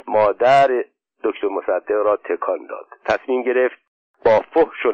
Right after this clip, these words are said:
ناسزا از راهی که انتخاب کرده بر نگردد. در زمان نخست وزیری دکتر مصدق، سیصد و هفتاد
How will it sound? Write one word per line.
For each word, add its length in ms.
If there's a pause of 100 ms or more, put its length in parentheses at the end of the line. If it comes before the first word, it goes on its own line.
ناسزا 720
از 180
راهی 360
که 180
انتخاب 520
کرده 440
بر 320
نگردد. 640 (1700)
در 180
زمان 340
نخست 420
وزیری 460
دکتر 280
مصدق، 680 (200)
سیصد 440
و 80
هفتاد 760